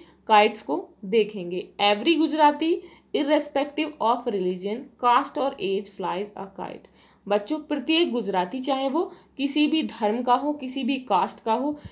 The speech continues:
या फिर कह सकते हैं किसी भी एज का हो, वो काइट को उड़ाता है। The sun is also covered by thousands of kite। और जो सूर्य है वो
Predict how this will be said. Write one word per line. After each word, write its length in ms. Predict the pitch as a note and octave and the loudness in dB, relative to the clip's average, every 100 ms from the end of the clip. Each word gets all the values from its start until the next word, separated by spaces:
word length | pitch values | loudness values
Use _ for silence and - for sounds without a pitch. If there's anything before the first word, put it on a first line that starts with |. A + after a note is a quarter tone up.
| - | -4
या 100 | G#3 | -2
फिर 160 | G#3+ B3+ | 0 -2
कह 200 | B3+ A#3+ | -8 -8
सकते 320 | B3+ B3+ B3+ | -6 -4 -4
हैं 160 | C#4 D4 | -4 -4
किसी 280 | A#3+ G#3+ G#3 | -6 -6 -6
भी 240 | G#3+ - | -6 -2
एज 260 | G3 A#3 A#3 | 0 0 -2
का 120 | B3+ | -2
हो, 160 | A#3+ B3 | 0 0
वो 420 | C4+ G#3 C#4+ - _ _ - | 0 -2 -2 -6 _ _ 0
काइट 320 | G3 F#3 - | 0 0 -4
को 80 | C4 | -6
उड़ाता 460 | - F3 E3+ E3+ | -4 -6 -8 -12
है। 240 | F3 F#3 G#3+ _ - - | -14 -14 -16 _ -20 -4
The 120 | G#3 | -2
sun 340 | G#3+ - C#4 D#4 | 0 0 0 2
is 140 | D#4+ - | -2 0
also 360 | B3 B3 D4 D4+ D4+ | 2 2 2 -2 0
covered 380 | G3+ F#3+ G#3+ A3 | 0 0 -4 -2
by 160 | G#3 G3 G3 | 0 0 0
thousands 640 | - B3 B3+ A#3 B3+ C#4 - - | 0 2 2 0 -2 -4 -12 -6
of 220 | F#3 F#3+ - - | -4 -4 -8 -10
kite। 300 | - - - _ _ _ _ G3+ | -10 -10 -18 _ _ _ _ -4
और 100 | G#3 | -2
जो 140 | G3+ | -4
सूर्य 500 | G3+ C#4 C#4+ D4+ D4+ | -4 -2 2 4 2
है 300 | D4 D4+ E4+ - _ G#3+ | 2 -2 -4 -16 _ -4
वो 140 | A#3 | 0